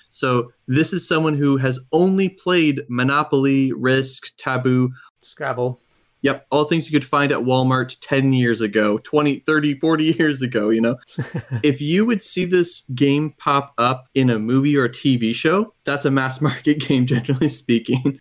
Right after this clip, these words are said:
Speaker 1: And I think that the term is valuable because, maybe not that exact word,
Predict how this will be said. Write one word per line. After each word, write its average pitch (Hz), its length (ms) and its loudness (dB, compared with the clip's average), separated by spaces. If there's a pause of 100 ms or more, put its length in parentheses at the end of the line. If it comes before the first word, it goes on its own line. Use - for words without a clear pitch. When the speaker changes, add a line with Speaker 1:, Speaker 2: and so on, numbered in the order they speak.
Speaker 1:
And 160 120 0
I 160 100 0
think 247 260 0
that 233 240 -2
the 165 100 2
term 170 560 -2
is 127 200 2
valuable 123 640 0
because, 127 680 -2 (320)
maybe 165 260 0
not 151 160 0
that 139 200 -2
exact 127 520 -2
word, 113 380 0